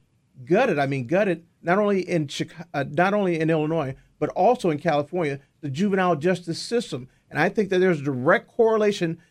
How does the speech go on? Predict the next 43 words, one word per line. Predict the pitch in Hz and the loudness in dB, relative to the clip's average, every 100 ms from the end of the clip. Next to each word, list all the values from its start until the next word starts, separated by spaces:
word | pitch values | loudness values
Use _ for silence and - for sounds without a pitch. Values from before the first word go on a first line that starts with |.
| _ | _
between | 147 - 185 175 | -8 -2 0 0
the | 147 | -2
crimes | - 190 196 214 | -4 0 2 2
that | 190 | 2
are | 180 | 2
being | 156 175 170 | 4 2 2
committed | 165 165 165 - | 0 0 -2 -4
on | 175 156 | -2 -2
the | 147 | -2
streets | - 220 233 170 - _ _ - | -6 -4 -4 -4 -10 _ _ -4
in | 156 143 | -4 -4
Chicago, | - 170 - 143 175 190 202 208 - _ _ | -6 -8 -2 2 2 2 0 -2 -8 _ _
Los | 143 165 175 | 2 2 4
Angeles, | 175 175 185 190 202 | 2 2 2 0 -2
San | - - 175 190 | -4 0 0 2
Francisco, | 196 180 190 190 - 196 180 | -2 -4 -2 -4 0 0 2
New | 175 | 0
York, | 170 185 196 | 2 2 2
New | 170 165 | -2 -2
Jersey, | 151 175 175 185 - _ - | 0 0 0 -4 -8 _ -2
you | 170 | 0
name | 190 196 196 | 2 2 0
the | |
big | 160 185 180 | 2 2 2
cities. | - 180 135 139 _ _ _ | -2 -2 -2 -6 _ _ _
There's | 185 | 2
a | 180 | 2
direct | 135 170 202 - | 2 2 2 2
correlation | 220 208 185 180 | 2 4 2 0
to | 175 156 | 0 -2
the | |
amount | 135 147 170 196 - _ _ _ | 0 0 0 -2 -6 _ _ _
of, | 170 151 | -2 2
uh, | 156 143 | 2 0
the, | 165 156 | -2 -6
the, | 156 165 | -6 -6
the | 139 156 | -4 -2
decrease | 131 175 185 214 196 | 0 -2 0 0 0
in | - 165 | -2 -6
the | |
population | - - 185 175 175 185 185 170 147 | -4 0 0 2 2 2 2 -2 -2
of | 131 | -6
juveniles | 147 202 185 147 131 139 | -6 -2 0 0 -2 -6